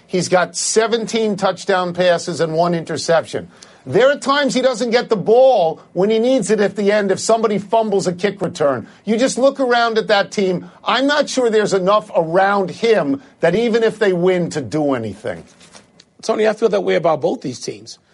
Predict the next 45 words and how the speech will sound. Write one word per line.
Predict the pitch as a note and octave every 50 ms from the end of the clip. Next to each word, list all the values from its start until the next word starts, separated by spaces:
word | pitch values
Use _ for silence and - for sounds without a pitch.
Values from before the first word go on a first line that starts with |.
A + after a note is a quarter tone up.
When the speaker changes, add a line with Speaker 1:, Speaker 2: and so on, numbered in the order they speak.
| _ _ _ - -
Speaker 2:
I | - F#3+
mean, | G3+ G3 G3+
there, | A3+ G#3+ G3+
there | G#3 F#3 G#3 A3
are | - G3+ F#3
times | - - - A3+ A#3+ B3 A#3+ A3 G3+ G3 F#3+ D3 E3+
where | F#3+ F#3+ F3+
Russell | F3 F#3+ G#3+ A3 G#3+ - G#3 F#3+
Wilson | F3 G3 G#3+ A3+ A3+ - - F#3+ F3+ E3+
looks | F#3+ G#3+ F#3+ - G3+
like | F#3+ F3+ E3+
he | - G#3+ G#3+
can, | E3+ - G3 F#3 F3 E3 - - _ _ _ _ _ _
as | - F#3+ G3 E3
he | G#3 G3+
might | G3 G#3+ G#3 G3+
have | F#3 D3
done | D#3 G#3 G#3 G3+ F#3+ F#3 D#3
three | - A3 A3
or | G#3 -
four | - G3 F#3+ F#3
years | A3 A#3+ F#3
ago, | E3 F#3 F#3
will | E3+ D#3+ E3 F3+ F#3 G3 A3+ C4+ C#4+ C#4+ C#4 B3+ A#3 A3 G#3 G3+ G#3 - _ _ _ _
his | - - G#3+ G3+ G#3
team. | - - D4 D#4 D4+ D3 A#2 - - _ _ _ _ _ _ _ _ _ _
But | F3 D#3+ G#3
I | A3+ B3
don't | C4 C4+ A3+ F3
think | B3 B3+ F3+
the | A3+ F3
team | - B3 A#3 A3
is | G3 E3+
good | E3 C#3 E3+ A3+
enough | G#3 A3 -
for | F#3
him | F3+ G3+ G3+
to | G3
do | F3+
that. | G3 F3+ E3+
Aaron | - G#3+ B3+ C#4 C#4+ C4+ A#3
Rodgers, | A3+ A3+ B3 B3+ G#3 G#3+ A3+
Speaker 1:
Yeah. | A3 G3+
Speaker 2:
we've | G3 D#3
seen | - - - A#3+ B3 A#3+ A3 G3+ F#3+ E3